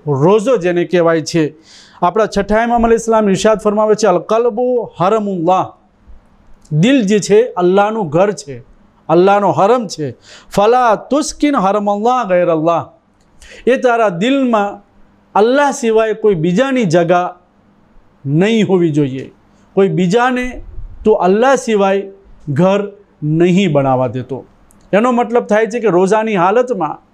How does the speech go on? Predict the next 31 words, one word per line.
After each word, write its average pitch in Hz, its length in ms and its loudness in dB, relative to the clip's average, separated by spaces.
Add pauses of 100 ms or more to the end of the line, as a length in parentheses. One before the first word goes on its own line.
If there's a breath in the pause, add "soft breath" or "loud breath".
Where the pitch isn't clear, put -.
(540 loud breath)
દિલમાં 240 600 2 (600)
જો 226 200 2
કોઈ 262 220 0
અર્થ 240 420 0
અને 233 120 -4
કોઈ 226 200 2
માનો 180 460 2
આવતો 202 340 0
હોય, 180 340 2
કોઈ 240 360 -2 (140)
કોન્સેપ્ટ 196 540 -2
આવતો 190 340 -2
હોય, 180 300 2 (380 soft breath)
તો 185 80 2
ફકત 190 480 -2
ને 208 100 -2
ફકત 180 480 -4 (340 loud breath)
અલ્લાહ 196 380 2
તાલા 202 500 2 (300)
અને 208 420 0 (400)
અલ્લાહ 180 400 2
સુબહાનહુ 175 580 -2
વ 175 40 0
તાલાનો 165 580 2
જ 240 40 -4
ફકત 170 300 -6
કોન્સેપ્ટ 147 380 -2
આવવો 139 260 0
જોઈએ. 127 340 -4 (460 loud breath)
મૌલાએ 180 340 2
કાયનાત 185 540 0